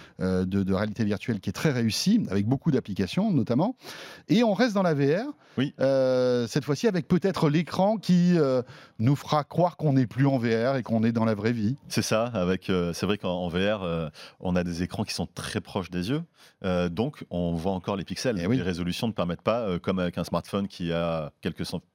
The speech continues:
Speaker 2: dizaines de centimètres,
Speaker 1: Eh oui.
Speaker 2: ou un téléviseur qui a plusieurs mètres. Euh, donc, euh, la solution va peut-être venir de Samsung et de l'université Stanford, euh, en Californie. Euh, les chercheurs des, des deux, des deux entités ont mis au point, en fait, une dalle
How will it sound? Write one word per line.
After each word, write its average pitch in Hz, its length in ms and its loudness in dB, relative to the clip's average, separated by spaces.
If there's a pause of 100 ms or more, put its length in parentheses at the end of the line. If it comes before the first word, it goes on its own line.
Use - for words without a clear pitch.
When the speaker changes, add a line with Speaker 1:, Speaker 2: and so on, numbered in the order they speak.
Speaker 2:
dizaines 85 280 -6
de 90 60 -4
centimètres, 95 520 -4
Speaker 1:
Eh 98 60 4
oui. 117 120 2 (240)
Speaker 2:
ou 87 100 -4
un 85 40 -4
téléviseur 87 500 -2
qui - 80 -6
a - 40 -4
plusieurs 87 280 -4
mètres. 135 240 -4 (380)
Euh, 92 460 0
donc, 104 280 -2
euh, 95 300 0 (100)
la 101 120 2
solution 110 340 -4
va 143 80 2
peut-être 127 180 -6
venir 120 280 0
de 110 80 -2
Samsung 147 480 0 (120)
et 104 120 2
de 101 380 2
l'université 107 480 -2
Stanford, 113 440 -4
euh, 92 180 -2
en 92 100 0
Californie. 101 540 0 (360)
Euh, 98 260 0
les 104 300 0
chercheurs 127 400 -4
des, 92 500 -2
des 87 180 -2
deux, 110 540 0
des 101 100 -2
deux 110 180 0
entités 135 360 -2
ont 123 140 0
mis 113 160 0
au 113 80 0
point, 147 280 -2
en 123 120 -4
fait, - 200 -8
une 101 160 0
dalle 117 240 0